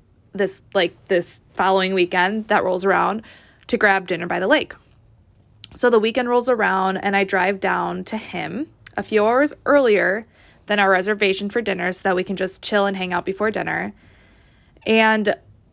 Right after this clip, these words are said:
<laughs> basically, I come to find out that he had just moved to the area and didn't have time to go shopping for his place.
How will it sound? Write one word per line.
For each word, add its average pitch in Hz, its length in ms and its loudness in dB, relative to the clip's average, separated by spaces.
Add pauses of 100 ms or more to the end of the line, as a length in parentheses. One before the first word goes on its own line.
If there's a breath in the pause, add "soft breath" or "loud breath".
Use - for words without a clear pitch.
(300)
<laughs> 185 1000 -6 (320 loud breath)
basically, 311 580 2
I 226 140 4
come 240 240 -2
to 247 40 -4
find 240 220 2
out 190 200 2
that 190 200 2
he 208 120 -2
had 185 140 0
just 202 280 -2
moved 196 220 -2
to 202 80 -4
the - 140 -4
area 233 480 4
and 202 160 -4
didn't 196 200 -2
have 196 140 -2
time 185 180 -6
to 175 40 -8
go 170 120 -4
shopping 214 400 -2
for 185 100 -6
his 175 140 -6
place. - 480 -2